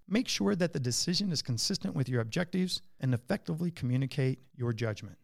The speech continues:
What Lincoln is saying in number six is don't be afraid to make a decision. However, before you make the decision, do your research. Make sure that when you make that decision, you have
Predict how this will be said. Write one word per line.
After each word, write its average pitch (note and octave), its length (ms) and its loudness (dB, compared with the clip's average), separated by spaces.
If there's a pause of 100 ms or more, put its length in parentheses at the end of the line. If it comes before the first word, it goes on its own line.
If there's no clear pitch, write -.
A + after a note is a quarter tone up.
(120)
What G#3 140 0
Lincoln B3 240 2
is F#3+ 120 2
saying F3+ 220 0
in C#3+ 80 -2
number C3+ 220 0
six A#2+ 540 -2
is C3 100 -6
don't F3+ 220 4
be F#3+ 100 4
afraid B2 520 0
to C3 60 -6
make A2 220 -4
a A#2 40 -6
decision. A#2+ 440 -2
However, E3 400 0
before A#2+ 400 0
you G#3 140 2
make G#3 240 0
the D3+ 100 0
decision, A#2 600 -4 (240)
do C#3 100 2
your D#3 180 4
research. - 580 -2 (200)
Make F3+ 220 6
sure E3+ 320 4
that D#3 180 4
when C#3+ 140 2
you C#3 80 4
make E3 180 2
that E3+ 160 -2
decision, D#3 500 2
you E3 200 4
have C3+ 580 0